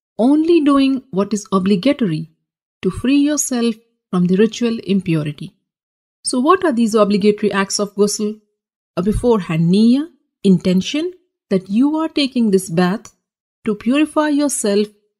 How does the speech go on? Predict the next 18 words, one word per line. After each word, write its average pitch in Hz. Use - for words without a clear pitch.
from 180
the 170
major 240
ritual 208
impurity. 156
Rinsing 240
your 175
mouth 190
and 160
nose, 190
and 196
letting 254
water 202
run 254
over 220
your 208
entire 233
body 180